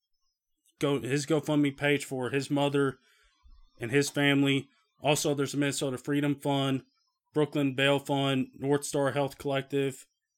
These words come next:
and a Free the Mall for Public Health. Uh,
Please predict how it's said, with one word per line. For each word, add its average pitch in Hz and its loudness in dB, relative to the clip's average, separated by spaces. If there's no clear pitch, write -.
and 127 -6
a 123 -6
Free 151 2
the 139 2
Mall 135 2
for 127 -10
Public 131 -4
Health. 139 -2
Uh, 113 -12